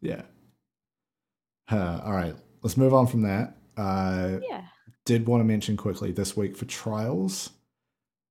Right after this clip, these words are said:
Speaker 2: Whee!
Speaker 1: they're giving freelance a go. So it's all solos. I'm pretty sure, we, like, they're call-, they're referring to this as, like, their f-,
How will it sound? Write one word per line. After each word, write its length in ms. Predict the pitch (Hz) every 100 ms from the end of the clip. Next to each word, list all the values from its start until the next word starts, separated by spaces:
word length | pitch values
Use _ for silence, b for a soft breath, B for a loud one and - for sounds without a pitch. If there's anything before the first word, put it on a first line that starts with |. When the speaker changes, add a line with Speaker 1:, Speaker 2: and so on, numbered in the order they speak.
| _
Speaker 2:
Whee! 80 | -
Speaker 1:
they're 100 | 117
giving 340 | 107 123 131 139
freelance 1120 | - - - 113 104 87 82 80 - - - - -
a 80 |
go. 440 | 92 92 65 52 - - _ _ _ _ _ _ _ -
So 280 | - 107 110
it's 240 | 123 - - _ _ -
all 320 | 117 117 110
solos. 800 | - 104 87 73 - 117 - - _ _ _ _ _ _ _ _ _ _ -
I'm 100 | 95
pretty 220 | 127 123
sure, 180 | 127 120
we, 140 | 117
like, 280 | - 113 104 123 - _ _ _
they're 100 | 123
call-, 240 | 117 135 135
they're 160 | 127
referring 380 | 120 117 131 123
to 40 |
this 200 | 113 104
as, 100 | 107
like, 140 | 101 98
their 80 | 104
f-, 140 | -